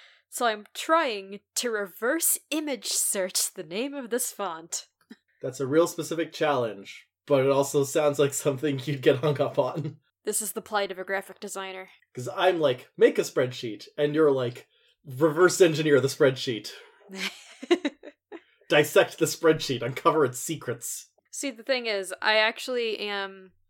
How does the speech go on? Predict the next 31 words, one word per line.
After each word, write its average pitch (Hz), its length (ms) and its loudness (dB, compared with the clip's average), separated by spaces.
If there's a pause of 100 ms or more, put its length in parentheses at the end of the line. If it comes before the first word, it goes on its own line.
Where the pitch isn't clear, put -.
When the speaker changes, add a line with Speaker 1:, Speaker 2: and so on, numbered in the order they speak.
(240)
Speaker 1:
trying 233 380 -4
to 214 180 -8
up 220 160 -2
my 196 120 -10
spreadsheet - 600 -10
game 254 440 -10
because 190 680 -6 (260)
I 208 120 0
am 214 140 -4
trying 269 480 0
to 269 100 -12
use 220 180 -6
a - 40 -8
spreadsheet 220 720 -6
to 196 100 -10
build 208 400 -6
Sophie's 208 540 -4
playlist. - 800 -4
<laughs> 214 100 -4 (720)
Speaker 2:
Oh, 170 840 0
nice. 131 460 -10 (200)
As 139 140 -4
opposed 143 380 2
to 139 140 0
a, - 20 2
a 127 280 -6
playlist 127 720 -2
to 139 100 -14
build 143 200 -2
the 160 80 -10
playlist? 170 500 -6